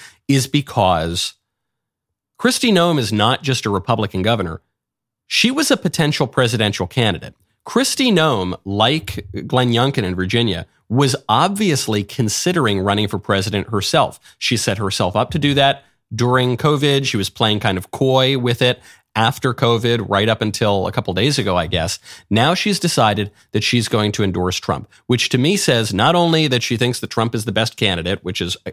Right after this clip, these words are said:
explicitly what she's saying, but what it, what it means is she believes that Trump just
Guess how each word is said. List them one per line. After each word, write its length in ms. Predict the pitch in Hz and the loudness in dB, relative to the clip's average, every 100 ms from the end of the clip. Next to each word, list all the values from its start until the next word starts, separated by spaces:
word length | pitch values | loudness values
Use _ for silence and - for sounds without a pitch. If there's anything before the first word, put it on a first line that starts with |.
| - | -8
explicitly 600 | 127 - 160 165 - 92 | -6 -4 -4 -4 -4 -4
what 140 | 87 | -6
she's 180 | - 87 | -6 -8
saying, 460 | - 65 60 90 113 - - - - | -6 -6 -6 -8 -10 -16 -20 -18 -2
but 260 | 123 139 131 | 0 0 0
what 140 | 131 | 0
it, 180 | 131 - | -2 -2
what 140 | 123 | 0
it 140 | 123 104 | 0 0
means 360 | 131 151 156 | 0 2 0
is 380 | 107 90 87 - _ _ _ _ _ _ _ _ _ | 0 0 -2 -8 _ _ _ _ _ _ _ _ _
she 200 | - 139 | -2 0
believes 380 | 139 139 127 107 | 2 2 0 -2
that 160 | 107 - | -6 -2
Trump 260 | 110 101 | -2 -2
just 260 | - 101 | -4 -6